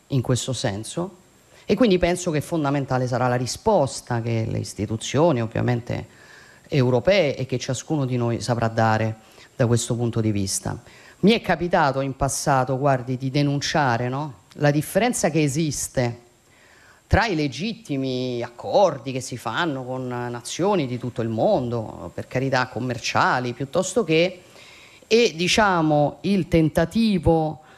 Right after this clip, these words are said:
di consenti-, o, o, o, sì, di favorire o di consentire, no, il soft power, il condizionamento che alcuni facevano,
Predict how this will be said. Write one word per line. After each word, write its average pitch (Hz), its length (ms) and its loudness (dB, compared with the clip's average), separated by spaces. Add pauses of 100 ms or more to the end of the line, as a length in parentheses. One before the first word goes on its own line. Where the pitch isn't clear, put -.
(300)
di 180 400 0
consenti-, 196 840 0
o, 185 260 2
o, 156 240 0
o, - 320 -2
sì, 165 280 -2
di 160 160 -2
favorire 180 680 0
o 139 100 -2
di 143 120 -4
consentire, 165 880 0
no, 147 200 0
il 143 140 0
soft - 400 -2
power, 151 640 2 (1040)
il 151 120 -8
condizionamento 160 1400 0 (220)
che - 140 -2
alcuni 123 360 -2
facevano, 110 640 -4